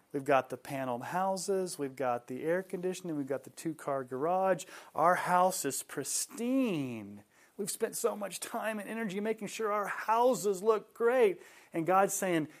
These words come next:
"You're putting so much energy into your own individual houses that the house, my house, the temple, you're neglecting the temple." And God reasons with them. Here's what's going on.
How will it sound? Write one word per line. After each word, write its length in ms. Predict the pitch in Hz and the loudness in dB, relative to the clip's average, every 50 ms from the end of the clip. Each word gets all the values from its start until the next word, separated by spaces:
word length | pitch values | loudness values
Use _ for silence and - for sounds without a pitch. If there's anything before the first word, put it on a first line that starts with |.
| - - | -18 -8
"You're 180 | 139 165 240 277 | -4 -2 -2 -2
putting 300 | - - - 214 185 160 | 0 2 2 2 2 0
so 220 | - - 214 226 | 0 0 2 2
much 180 | 240 233 - - | 2 2 0 0
energy 360 | - 202 202 180 156 156 147 | -2 -2 -2 -4 -4 -2 -2
into 120 | 143 135 | -2 -2
your 120 | 131 131 151 | -2 -2 -2
own 100 | 160 175 | -2 -4
individual 280 | 170 156 143 143 139 127 | -4 -6 -6 -6 -6 -6
houses 420 | 139 147 147 151 131 123 113 110 | -4 -4 -4 -2 -2 -4 -6 -8
that 140 | 120 110 - _ _ _ _ - | -8 -10 -12 _ _ _ _ -6
the 260 | 127 123 151 160 160 | 0 4 4 4 4
house, 600 | - 147 131 110 95 - - - - - - - - _ _ _ _ _ _ _ _ _ _ _ _ _ _ _ _ | 4 2 0 0 0 -2 -2 0 0 0 -2 -4 -10 _ _ _ _ _ _ _ _ _ _ _ _ _ _ _ _
my 280 | 117 117 123 135 143 143 | -4 0 2 4 4 2
house, 420 | 139 135 120 123 110 104 - - | 2 0 0 -2 -2 -4 -6 -6
the 100 | - 131 | -6 -6
temple, 640 | - - - - 160 165 156 - 139 123 117 113 - - _ _ _ _ _ _ _ _ _ _ _ - | -6 -2 0 0 0 0 0 0 0 2 0 -2 -6 -12 _ _ _ _ _ _ _ _ _ _ _ -14
you're 180 | 143 131 165 | -10 -8 -6
neglecting 680 | 180 170 135 120 127 143 156 - - 120 107 101 98 101 - _ _ _ _ _ - | -6 -6 -8 -6 -6 -6 -6 -8 -10 -12 -12 -12 -12 -16 -18 _ _ _ _ _ -16
the 80 | 127 | -12
temple." 500 | 120 - - 175 175 - - - - _ _ _ _ _ _ _ _ - _ _ _ _ _ _ - | -10 -6 -6 -6 -6 -8 -10 -18 -20 _ _ _ _ _ _ _ _ -20 _ _ _ _ _ _ -4
And 120 | 139 143 | 0 4
God 260 | 135 156 165 170 165 | 6 8 8 8 6
reasons 640 | 143 131 131 156 180 240 269 285 254 214 160 131 - | 4 2 -2 0 2 2 2 2 2 0 -2 -2 -2
with 180 | 123 120 - - | -2 -4 -4 -6
them. 180 | 113 104 98 95 _ _ _ _ _ _ _ _ _ _ _ _ _ _ _ _ _ _ _ _ _ _ _ _ _ _ _ _ _ _ - - _ _ _ | -10 -14 -14 -16 _ _ _ _ _ _ _ _ _ _ _ _ _ _ _ _ _ _ _ _ _ _ _ _ _ _ _ _ _ _ -20 -20 _ _ _
Here's 240 | - - 220 226 - | 0 0 2 2 2
what's 160 | 269 226 - | 2 0 0
going 260 | - 214 190 165 156 | -2 -2 0 0 0
on. 300 | 165 185 156 110 92 - | 0 0 -2 -4 -8 -12